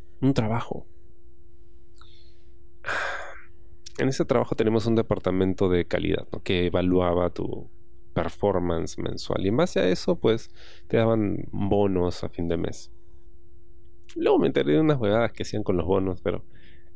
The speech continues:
eso se lo voy a dejar para otro programa. El tema es que cada mes te evaluaban, ¿no? Y yo siempre tenía buenas calificaciones, así que, pues, recibía mis bonitos a fin de mes.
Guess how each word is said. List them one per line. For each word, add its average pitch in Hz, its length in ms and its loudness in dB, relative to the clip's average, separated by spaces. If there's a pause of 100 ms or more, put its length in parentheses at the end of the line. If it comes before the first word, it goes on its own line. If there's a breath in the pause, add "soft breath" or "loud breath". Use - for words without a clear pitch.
(120)
eso 131 200 0
se 113 100 -2
lo 101 80 4
voy 101 100 4
a 107 40 4
dejar 104 220 0
para 98 160 0
otro 92 180 -2
programa. - 420 -6 (1600 soft breath)
El 156 100 2
tema 202 240 6
es 190 140 4
que 165 100 2
cada 165 200 4
mes 156 260 4
te - 80 2
evaluaban, 104 500 4 (240)
¿no? - 200 -4
Y 156 100 0
yo 180 60 4
siempre 254 280 4
tenía 185 240 6
buenas 156 480 4 (220)
calificaciones, 123 840 2 (420)
así - 260 0
que, 107 140 2
pues, 98 220 -4
recibía 92 340 2
mis 92 260 2
bonitos 90 480 0
a - 40 -8
fin 87 160 -6
de 104 100 2
mes. 220 280 -2